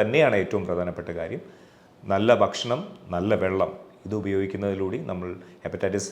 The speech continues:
എയെ പൂർണ്ണമായും ഇല്ലാതാക്കാൻ സാധിക്കും. ഹെപ്പറ്റൈറ്റിസ് ബി പ്രതിരോധിക്കാൻ നേരത്തെ പറഞ്ഞതുപോലെ സുരക്ഷിതമായ മാർഗ്ഗങ്ങൾ ലൈംഗിക ബന്ധത്തിലും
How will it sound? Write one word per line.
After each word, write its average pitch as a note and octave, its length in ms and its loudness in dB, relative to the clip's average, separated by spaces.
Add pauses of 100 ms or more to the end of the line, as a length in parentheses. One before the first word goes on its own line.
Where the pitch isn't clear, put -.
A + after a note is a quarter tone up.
(360)
എയെ G2 200 2
പൂർണ്ണമായും G2 520 -2
ഇല്ലാതാക്കാൻ F#2 480 0
സാധിക്കും. G2 360 0 (480)
ഹെപ്പറ്റൈറ്റിസ് D3+ 540 4
ബി C3 100 6 (500)
പ്രതിരോധിക്കാൻ A2 600 2 (380)
നേരത്തെ F#2+ 300 -2
പറഞ്ഞതുപോലെ G2 520 -2 (220)
സുരക്ഷിതമായ G2 580 -2 (140)
മാർഗ്ഗങ്ങൾ G2 440 0 (240)
ലൈംഗിക F2 380 -6
ബന്ധത്തിലും F#2 440 -4